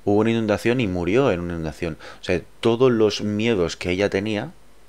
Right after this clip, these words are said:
eh, todos estaban relacionados con otras vidas pasadas.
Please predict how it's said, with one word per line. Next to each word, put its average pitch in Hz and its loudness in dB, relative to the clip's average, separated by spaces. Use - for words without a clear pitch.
eh, 87 2
todos 131 6
estaban 123 -2
relacionados 110 -2
con 92 2
otras 127 -2
vidas 127 2
pasadas. 73 -6